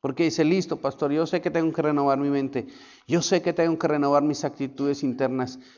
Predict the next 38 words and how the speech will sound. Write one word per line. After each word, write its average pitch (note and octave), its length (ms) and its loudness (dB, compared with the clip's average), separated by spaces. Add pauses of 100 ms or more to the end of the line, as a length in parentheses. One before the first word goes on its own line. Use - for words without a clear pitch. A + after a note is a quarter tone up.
pero D3 280 2
¿cómo F3+ 320 2
hago F3 220 2
para D#3 220 4
renovarme? C#3 680 4 (280)
¿Cómo G#3 420 4
hago? F3+ 460 2 (560)
¿Cómo G#3 320 2
hago? G3 320 4
¿Es, G3+ 200 4 (140)
es - 160 2
que G#3 80 2
usted F#3+ 220 6
venga G3+ 240 6
y - 20 6
me F3+ 140 8
ministre? F#3 580 4 (160)
¿Es F3+ 140 4
que G3+ 140 8
venga G3+ 260 6
todas F#3+ 260 8
las E3+ 120 4
veces D#3+ 340 0
a B2+ 40 0
culto? A3 440 4 (160)
¿Es G#3+ 180 6
que E3+ 280 8
esto? A3+ 280 6
¿Es G3 160 4
que?". - 140 -10
Tranquilo, B2+ 840 4
déjeme F3 300 2
darle E3+ 240 4
la E3 120 8
respuesta. D#3+ 540 0
Está D#3+ 380 2
en D#3 100 0
la, - 400 -2